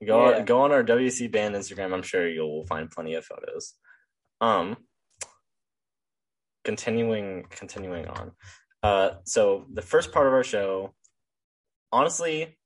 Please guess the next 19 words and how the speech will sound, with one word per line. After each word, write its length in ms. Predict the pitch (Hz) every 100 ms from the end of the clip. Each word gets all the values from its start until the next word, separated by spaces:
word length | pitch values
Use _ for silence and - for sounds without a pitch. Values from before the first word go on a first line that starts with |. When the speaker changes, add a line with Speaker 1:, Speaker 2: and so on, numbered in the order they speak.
| _ _ _
Speaker 1:
story-wise, 1300 | - - - 120 131 147 147 131 143 160 165 - - _ _ _ _ _ _ - - _ _ _ -
uh, 200 | 110 104 -
the 100 | 117
best 280 | 113 117 -
part, 360 | 101 87 107 _ - _ _ _ _ _ _ _
because 320 | 113 131 113
it 100 | 110
kinda 260 | - 123 117
introduces 480 | 113 117 110 107 101
the 60 |
fact 260 | 104 104 98
that 100 | 98
we 120 | 92 -
are 380 | 95 101 98 95 _ _ _ -
insects 640 | 92 90 85 - - - _ -
living 200 | 87 95
in 100 | 95
this 180 | 87 -
world. 400 | 92 80 87